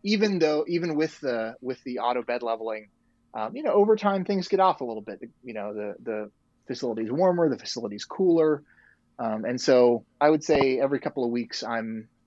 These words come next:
I'll, I'll print another quick, um, you know, test level and then, um, you know, just sort of adjust it. You adjust it in software. So it, you know, it says, you know, back, front, left, right. Um, and so you sort of relatively do it and, um, get things real flat.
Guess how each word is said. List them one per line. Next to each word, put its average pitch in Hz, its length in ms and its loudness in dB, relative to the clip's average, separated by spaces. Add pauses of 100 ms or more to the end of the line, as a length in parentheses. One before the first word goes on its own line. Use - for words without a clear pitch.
(140)
I'll, 127 180 2
I'll 127 120 2
print 131 240 -4
another 117 240 0
quick, - 460 -4 (120)
um, 110 420 -10 (420)
you 127 60 -10
know, 113 100 -4
test - 320 0
level 107 420 0
and 120 160 -4
then, 107 320 -4 (440)
um, 107 420 -12 (580)
you 123 80 -2
know, 110 100 -2
just 113 160 -6
sort 120 140 2
of 107 100 -4
adjust 120 420 2
it. 120 60 -2
You 147 140 6
adjust 160 320 4
it 123 120 -2
in 117 80 -16
software. 117 580 -2
So 120 160 -8
it, - 100 -12
you 117 160 -10
know, 110 200 -16 (140)
it 120 60 -18 (100)
says, 110 280 -6
you 110 80 -8
know, 107 40 -8
back, 110 260 -2
front, 107 220 -6
left, 117 200 -8
right. 107 300 -6 (640)
Um, 107 240 -8
and 117 100 -12
so 110 300 0 (120)
you 120 140 -4
sort 123 180 0
of 117 100 -10 (320)
relatively 131 640 2
do 113 180 -4
it 110 220 -4
and, 107 340 -10 (200)
um, 110 360 -12
get - 180 -2
things 113 220 -8
real 113 180 -2
flat. 110 420 -4